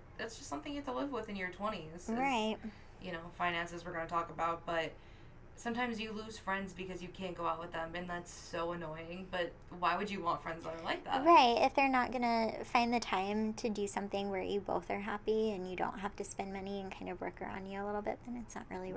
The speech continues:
Speaker 2: worth
Speaker 1: do
Speaker 2: it.
Speaker 1: that constantly.
Speaker 2: Mm-hmm. I mean, if they're not understanding to how you have to live or,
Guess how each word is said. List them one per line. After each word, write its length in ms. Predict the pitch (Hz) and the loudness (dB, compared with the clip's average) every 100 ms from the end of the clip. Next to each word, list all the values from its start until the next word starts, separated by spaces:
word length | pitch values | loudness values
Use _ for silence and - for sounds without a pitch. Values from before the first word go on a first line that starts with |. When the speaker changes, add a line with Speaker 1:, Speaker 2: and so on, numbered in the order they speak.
| 185 | -4
Speaker 2:
worth 100 | 185 | -2
Speaker 1:
do 40 | |
Speaker 2:
it. 80 | 196 | 2
Speaker 1:
that 220 | 185 180 | 2 2
constantly. 600 | - 180 170 - - 50 - | -2 -6 -6 -8 -14 -10 -2
Speaker 2:
Mm-hmm. 540 | 247 247 240 247 294 | 2 4 4 0 0
I 100 | 247 | 2
mean, 160 | 247 240 | 4 2
if 100 | 247 | 4
they're 160 | 269 | 4
not 200 | 269 262 240 | 4 4 4
understanding 760 | 233 233 - 202 202 208 208 208 - | 2 2 2 -2 0 0 0 -2 0
to 420 | 196 185 185 196 - - - - - - - | 2 2 0 -4 -8 -16 -18 -18 -18 -16 -8
how 420 | 214 - 190 196 208 - - - - - - | -2 2 2 2 -4 -10 -14 -16 -18 -18 -6
you 120 | 196 | -2
have 220 | 190 190 - | 2 0 0
to 120 | 202 | 2
live 480 | 190 180 180 185 190 | 4 4 2 0 -2
or, 300 | - 185 | 0 0